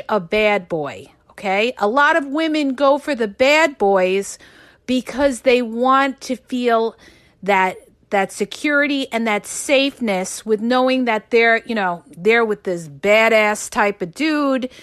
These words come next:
that's gonna protect them, that nobody's gonna mess with them, all right? That's where a lot of women are attracted to that type of guy, because a lot of these women are looking for that kind of,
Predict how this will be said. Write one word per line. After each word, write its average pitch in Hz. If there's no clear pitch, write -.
that's 170
gonna 190
protect -
them, 254
that 180
nobody's 226
gonna 196
mess 240
with 277
them, 262
all 202
right? 220
That's 302
where 277
a 208
lot 233
of 269
women 302
are 214
attracted 294
to 277
that 226
type 214
of 202
guy, 240
because 240
a 240
lot 254
of 247
these 247
women 294
are 226
looking 277
for 226
that 220
kind 226
of, 208